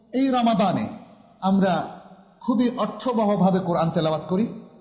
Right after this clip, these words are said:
আপনার পুরো খতম করার তো প্রয়োজন নেই,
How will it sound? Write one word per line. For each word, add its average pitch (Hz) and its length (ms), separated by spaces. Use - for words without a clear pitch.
আপনার 214 280
পুরো 262 260
খতম 247 360
করার 254 220
তো - 400
প্রয়োজন 233 360
নেই, 139 160